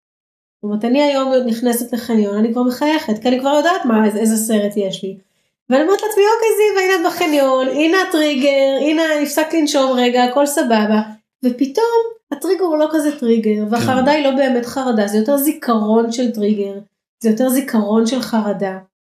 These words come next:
Speaker 1: ופתאום, וואלה, סבבה לי, אני מתנהלת טוב, אני לא מוגבלת כבר, אני לא צריכה שמישהו ילווה אותי.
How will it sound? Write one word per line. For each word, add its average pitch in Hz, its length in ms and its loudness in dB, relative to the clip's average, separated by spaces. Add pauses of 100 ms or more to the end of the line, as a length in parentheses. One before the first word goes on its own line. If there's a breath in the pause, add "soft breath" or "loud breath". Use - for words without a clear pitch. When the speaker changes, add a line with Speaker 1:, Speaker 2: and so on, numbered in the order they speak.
(480)
Speaker 1:
ופתאום, 277 640 0
וואלה, 233 440 0 (320)
סבבה 220 500 0
לי, 175 260 0 (280)
אני 208 180 0
מתנהלת 220 440 0
טוב, 190 400 0 (240)
אני 202 120 -4
לא 226 120 4
מוגבלת 220 600 2
כבר, 165 220 -10
אני 170 120 -8
לא 214 80 0
צריכה 220 300 -2
שמישהו 220 360 0
ילווה 180 320 0
אותי. - 340 -6